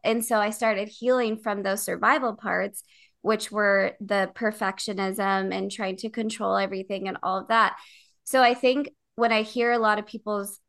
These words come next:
healing journey is they start off still operating in their survival parts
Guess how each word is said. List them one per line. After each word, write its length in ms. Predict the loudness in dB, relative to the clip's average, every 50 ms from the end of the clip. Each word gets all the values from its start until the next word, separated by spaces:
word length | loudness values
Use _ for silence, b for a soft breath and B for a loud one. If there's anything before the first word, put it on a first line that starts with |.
| _
healing 520 | -18 -8 -2 0 2 2 2 0 0 -2 -2
journey 500 | -2 0 0 2 2 2 2 2 0 0 0 0
is 260 | 0 0 0 0 -2
they 220 | -2 -2 -2 -2
start 440 | -4 -6 -6 -2 0 2 2 2 2 0
off 360 | 2 4 4 2 0 -4 -12 _ _ _ _ _ _
still 360 | -8 0 4 4 4 4 6 6
operating 560 | 6 6 6 4 -2 -2 -2 0 -2 -2 -2
in 140 | -2 -4 -4
their 160 | -4 -4 -6
survival 560 | -4 -6 -6 -2 0 2 2 4 2 0 -2
parts 400 | -2 -2 -2 -2 -2 -2 -4 -6